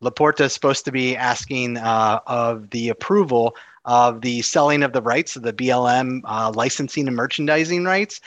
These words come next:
as well as the twenty-five percent stake in the T V rights. So I think this is gonna be some interesting things happening here financially with the club, as many of our topics have all come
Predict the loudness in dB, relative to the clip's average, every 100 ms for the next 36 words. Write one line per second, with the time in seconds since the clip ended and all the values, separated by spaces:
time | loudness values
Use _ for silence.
0 | -20 -10 -8 0 4 4 4 0 -2 -2
1 | -2 -2 -2 2 0 0 -6 -8 -6 -6
2 | -4 -6 -6 -4 -2 -2 -2 -4 -10 -16
3 | -18 -18 -2 0 2 0 2 0 0 -2
4 | -2 -2 -2 -4 -2 -4 -4 -4 -2 -2
5 | -2 -2 -2 -4 -6 -6 -4 0 -2 -4
6 | -12 _ -2 0 2 2 2 0 0 0
7 | 0 -2 -4 -4 -8 0 2 4 2 -4
8 | -6 -8 -2 0 2 2 2 0 0 0
9 | -2 -8 -2 0 0 0 -4 -6